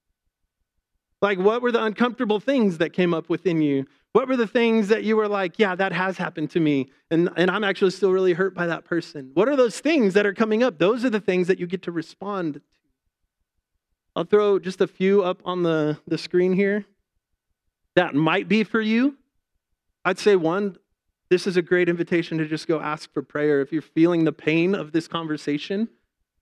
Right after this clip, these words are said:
go bring that pain to another person filled with the Holy Spirit and bring it to Jesus together. It might also just be a, like, "Hey,"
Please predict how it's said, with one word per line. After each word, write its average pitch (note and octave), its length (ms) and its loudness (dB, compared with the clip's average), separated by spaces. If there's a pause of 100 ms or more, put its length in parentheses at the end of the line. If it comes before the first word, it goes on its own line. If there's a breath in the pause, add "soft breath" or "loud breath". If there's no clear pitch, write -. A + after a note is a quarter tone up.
(760)
go F#3+ 60 6
bring G3+ 280 4
that F#3+ 180 0
pain G3 260 4
to F3+ 160 0
another F3+ 320 2
person F#3 400 -2
filled F3 180 0
with E3 100 -6
the E3+ 100 -2
Holy E3+ 200 0
Spirit F3+ 540 0 (1080)
and E3 140 2
bring F3 160 2
it F3 100 0
to E3+ 100 -2
Jesus F3+ 400 -4
together. B2+ 460 -6 (1080)
It F#3 120 0
might F3+ 180 0
also F3+ 240 -2
just D#3+ 200 -6
be F3 100 6
a, E3 100 4
like, D3+ 220 -2
"Hey," F3+ 380 2